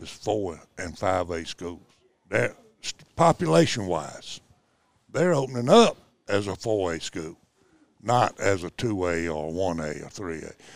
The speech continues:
And, and, it, and a lot of the one A's and two A's in the lower part of the state are now combining and building one high school, and all of a sudden that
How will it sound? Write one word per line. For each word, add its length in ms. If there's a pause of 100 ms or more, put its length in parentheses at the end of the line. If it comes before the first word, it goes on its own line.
(400)
And, 260
and, 200
it, 160 (120)
and 280
a 80
lot 320
of 100
the 80
one 460
A's 580
and 220
two 300
A's 280
in 180
the 80
lower 360
part 320
of 40
the 40
state 480 (1040)
are 160
now 300
combining 720
and 180
building 380
one 460
high 280
school, 540 (460)
and 160
all 160
of 60
a 40
sudden 420
that 220